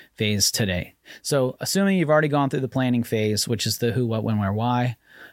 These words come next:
uh, we're gonna get into design, and we're gonna make sure that we are designing these things on paper, and we're gonna make sure that we're considering various methods before we step anywhere close to automation, okay?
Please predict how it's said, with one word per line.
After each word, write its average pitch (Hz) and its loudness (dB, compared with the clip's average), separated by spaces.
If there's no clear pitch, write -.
uh, 110 0
we're 131 0
gonna 135 0
get 123 0
into 110 0
design, 101 0
and 104 2
we're 123 0
gonna 131 2
make 123 0
sure 131 0
that 113 0
we 110 0
are 110 2
designing 110 0
these 120 0
things 110 0
on 98 -2
paper, 107 -2
and 107 0
we're 107 -2
gonna 120 0
make 120 0
sure 131 0
that 113 0
we're 107 -4
considering 120 0
various 120 0
methods 113 0
before 131 -2
we 113 -2
step 113 0
anywhere 110 0
close 98 -2
to 85 -2
automation, 85 -4
okay? 110 -2